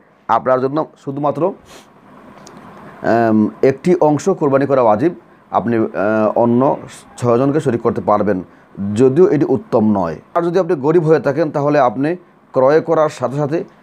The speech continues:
এই সাতটা অংশই, মানে পূর্ণ গরুটাই, আহ, কোরবানি করা আপনার জন্য ওয়াজিব হয়ে গিয়েছে, এজন্য আপনি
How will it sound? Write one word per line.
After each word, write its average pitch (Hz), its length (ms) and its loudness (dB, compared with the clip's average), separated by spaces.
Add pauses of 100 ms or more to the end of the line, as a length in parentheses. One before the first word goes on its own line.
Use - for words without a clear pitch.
(140)
এই 123 120 2
সাতটা - 580 -2
অংশই, 135 560 0
মানে 120 280 -2 (300)
পূর্ণ 156 300 2
গরুটাই, 143 420 2 (320)
আহ, 110 520 0
কোরবানি 127 300 0
করা 127 140 0
আপনার 113 160 -2
জন্য 113 140 -2
ওয়াজিব 120 180 0
হয়ে 123 180 2
গিয়েছে, 135 340 0 (260)
এজন্য 117 300 2
আপনি 117 320 -2